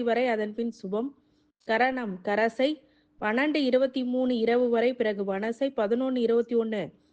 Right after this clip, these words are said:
இரவு வரை, பத்திரை. கீழ்நோக்கு நாள் வளர்பிறை. இன்றைக்கு கிருத்திகை விரதம். நல்ல நேரம் காலை பத்தரை மணிலேருந்து பதினொன்றரை மணி வரை, கௌரி நல்ல நேரம் பன்னெண்டரை மணிலேருந்து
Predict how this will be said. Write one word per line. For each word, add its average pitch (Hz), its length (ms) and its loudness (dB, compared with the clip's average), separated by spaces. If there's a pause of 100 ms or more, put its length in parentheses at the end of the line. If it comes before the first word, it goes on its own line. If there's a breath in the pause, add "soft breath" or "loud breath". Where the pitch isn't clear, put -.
(320 soft breath)
இரவு 254 300 4
வரை, 240 280 4
பத்திரை. 247 540 0 (340)
கீழ்நோக்கு 302 680 0
நாள் 247 320 0 (160)
வளர்பிறை. 226 580 4 (420)
இன்றைக்கு 262 540 2 (680)
கிருத்திகை 285 540 2
விரதம். 254 480 0 (760)
நல்ல 196 280 2
நேரம் 311 380 -2
காலை 269 220 4
பத்தரை 262 380 -4
மணிலேருந்து 262 480 -4
பதினொன்றரை 233 520 -4
மணி 226 200 -6
வரை, 226 240 0
கௌரி 226 380 2
நல்ல 240 280 0
நேரம் 233 340 -4
பன்னெண்டரை 233 400 -2
மணிலேருந்து 226 520 -2